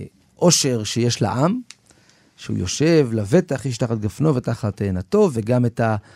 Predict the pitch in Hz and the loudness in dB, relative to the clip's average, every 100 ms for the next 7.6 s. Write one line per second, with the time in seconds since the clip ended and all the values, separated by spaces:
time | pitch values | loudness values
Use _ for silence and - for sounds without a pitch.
0 | - _ - 110 104 107 107 104 101 101 | -20 _ -10 -4 -2 0 0 -2 -4 -6
1 | - - _ _ _ _ _ _ _ 196 | -14 -20 _ _ _ _ _ _ _ 2
2 | 185 165 123 123 175 156 104 92 - - | 4 4 4 6 6 6 0 -8 -8 -2
3 | 117 135 139 - 127 123 156 127 139 123 | 2 4 2 2 2 4 4 6 4 4
4 | - 120 143 131 127 123 131 127 127 127 | 0 -4 -2 -2 2 4 4 2 -2 0
5 | 113 113 120 170 - _ - 110 113 120 | -2 0 2 2 -2 _ -6 -4 -4 -4
6 | 107 104 143 123 117 127 160 165 147 131 | -4 0 2 2 2 2 2 0 0 2
7 | 147 135 151 135 180 | 4 4 2 2 2